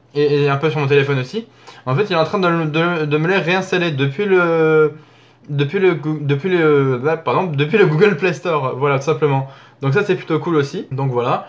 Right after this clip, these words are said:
finalisation de la configuration. Donc, euh, bah voilà, hein, tout simplement, hein. Voilà, là, il est en train de mettre à jour les applications, euh, voilà, hein, tout simplement, genre Chrome, Facebook, Google Drive, et cetera, et cetera.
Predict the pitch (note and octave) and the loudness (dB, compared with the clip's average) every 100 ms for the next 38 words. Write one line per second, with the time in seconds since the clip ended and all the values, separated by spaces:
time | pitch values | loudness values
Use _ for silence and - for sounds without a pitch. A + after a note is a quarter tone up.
0 | - - - _ - F#3 F#3+ F#3 F#3+ F3 | -18 -20 -20 _ -4 0 2 0 0 -4
1 | E3 D3+ D3+ C#3+ C3+ C3 G3+ F3+ C3+ C3+ | -2 -6 -2 0 0 -2 -6 -4 -2 -2
2 | B2 A#2 A#2+ E3+ C3+ B2+ A#2+ A#2+ F3 D#3 | 0 0 0 -2 -4 -8 -6 -6 -4 -6
3 | F3+ A#2 D#3 D#3 C#3 C3 C3+ D3 C3+ C3+ | -8 -4 -2 0 0 -2 -4 -2 0 0
4 | C3+ C#3+ C#3 D3 C3+ B2+ B2+ B2+ - C#3 | -2 -2 0 0 0 -2 -2 -4 -2 -2
5 | C3+ D#3 D#3 C3+ A#2 A2+ A2 C3+ - - | -2 -4 -2 -2 -2 -4 -6 -12 -20 -20
6 | - _ A#2 C#3+ C#3+ C#3+ C#3+ - - C3+ | -20 _ 0 2 0 -2 -8 -20 -8 -6
7 | C3 B2 D#3+ C#3+ B2+ - - C#3+ C#3+ D3 | -4 -2 0 0 -2 -4 0 4 6 4
8 | C3+ B2 C3 A#2+ C3+ C#3 A#2+ B2+ C#3+ B2 | 2 -2 -6 -4 -2 -2 -2 -2 -2 -2
9 | A2+ B2+ A#2 C3 F3+ | -4 -6 -4 -6 -6